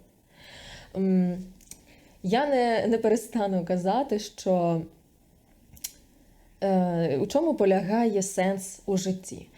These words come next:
Сенс у житті полягає в тому, щоб ми... Просто отримували насолоду від життя. Просто та не просто. <laughs>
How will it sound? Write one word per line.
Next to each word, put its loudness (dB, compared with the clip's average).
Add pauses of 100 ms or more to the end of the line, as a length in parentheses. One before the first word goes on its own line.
(140)
Сенс -2
у 4
житті -2
полягає 2
в -4
тому, -4
щоб -4
ми... -2 (280)
Просто -4 (100)
отримували -2
насолоду 0 (240)
від 0
життя. -6 (180)
Просто -2
та -2
не 0
просто. 0
<laughs> -6